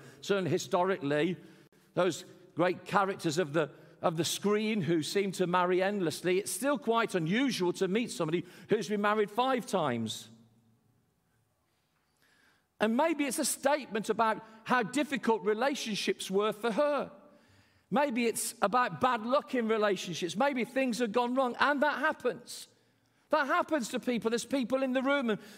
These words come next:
people watching online, and you didn't want your relationship to end. It wasn't something you planned, but it just didn't go well for you. And the reality is that she'd had a difficult life. Can I suggest to you why I think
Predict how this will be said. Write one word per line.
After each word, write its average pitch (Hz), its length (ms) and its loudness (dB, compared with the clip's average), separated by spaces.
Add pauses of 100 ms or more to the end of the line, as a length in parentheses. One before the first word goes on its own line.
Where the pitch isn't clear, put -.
(120)
people 254 300 0
watching 254 320 -2
online, 254 400 2
and 240 80 0
you 285 100 2
didn't 254 240 0
want 262 300 2
your 233 160 0
relationship 214 600 -2
to 196 120 0
end. 196 140 0
It 190 80 -2
wasn't 240 360 -2
something 214 340 -4
you 208 140 0
planned, 196 480 0
but 175 220 -2 (500)
it 208 160 0
just - 260 -2
didn't 226 300 0
go 214 220 2
well 214 320 0
for 160 280 -4
you. - 240 -8 (1600)
And 214 140 2
the 226 80 2
reality 240 640 0
is 220 240 0
that 190 180 -4
she'd 226 360 -2
had 196 160 2
a 196 60 0
difficult 185 540 -4
life. 147 400 -6 (520)
Can 254 120 0
I 294 100 4
suggest 233 500 -2
to 240 80 -2
you 233 100 0
why 226 260 2
I 220 140 4
think 214 460 -2